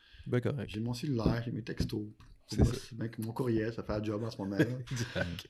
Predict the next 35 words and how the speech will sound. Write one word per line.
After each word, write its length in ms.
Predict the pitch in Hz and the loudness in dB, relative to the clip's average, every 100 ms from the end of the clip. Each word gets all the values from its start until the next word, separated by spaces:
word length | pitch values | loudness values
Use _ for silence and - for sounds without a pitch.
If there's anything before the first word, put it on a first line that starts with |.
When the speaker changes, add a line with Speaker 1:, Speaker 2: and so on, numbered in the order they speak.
| - | -10
Speaker 2:
Puis, 220 | - 113 | 0 2
euh, 360 | 110 104 101 110 | 2 2 2 6
non, 160 | 156 | 8
c'est 100 | 151 | 8
ça, 140 | 139 160 | 8 8
on 240 | 143 135 | 10 10
appelle, 460 | 151 147 151 165 180 | 8 10 12 12 12
une 60 | 135 | 12
fois 100 | 156 | 10
que 100 | 156 | 8
le 160 | 139 131 | 6 6
contact 360 | 135 151 147 | 4 2 4
est 60 | 127 | 2
fait, 220 | - 147 | 12 12
que 80 | - | 12
la 60 | 107 | 4
glace 260 | 131 123 | 2 4
est 60 | 123 | 2
brisée, 400 | 117 110 110 123 | 2 0 2 2
après 160 | 120 | 0
ça 100 | 117 113 | -2 -2
va 60 | |
être 80 | 107 | -2
inclus 240 | 113 - - | -6 -8 -8
par 160 | 113 - | -6 0
texto. 480 | 110 - 117 110 - - | 2 2 0 -2 -6 -6
Speaker 1:
Ouais. 180 | 120 107 | 0 2
Speaker 2:
Après 300 | 95 - - | 0 -6 -8
ça, 60 | 113 | -2
on 160 | 104 | 0
rappelle 440 | 98 95 107 101 101 | 0 0 0 0 2
de 40 | |
temps 240 | 101 - 92 | 12 12 12
en 60 | 90 | -2
temps, 320 | 92 85 | -6 -8